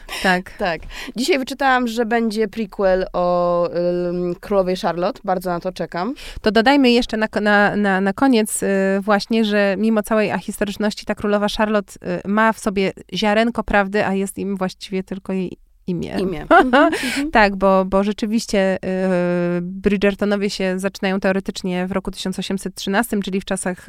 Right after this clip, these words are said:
Speaker 1: rządów, y, króla Jerzego trzeciego, który był ostatnim królem Wielkiej Brytanii i Irlandii, a pierwszym królem Zjednoczonego Królestwa Wielkiej Brytanii, y, i Irlandii i miał żonę, Zofię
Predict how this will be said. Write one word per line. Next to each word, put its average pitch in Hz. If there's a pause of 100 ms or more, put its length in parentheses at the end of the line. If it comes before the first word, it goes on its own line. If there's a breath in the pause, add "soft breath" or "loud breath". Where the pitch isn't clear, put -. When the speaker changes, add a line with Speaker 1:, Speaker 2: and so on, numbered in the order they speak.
(120)
Speaker 1:
rządów, 185
y, 175
króla 170
Jerzego 185
trzeciego, 185
który 190
był 180 (580 loud breath)
ostatnim 214
królem 190
Wielkiej 190
Brytanii 190
i -
Irlandii, 226
a 196
pierwszym 214
królem 196
Zjednoczonego 202
Królestwa 185
Wielkiej 175
Brytanii, 175
y, 170
i 190
Irlandii 190
i 202
miał 196
żonę, 180
Zofię 190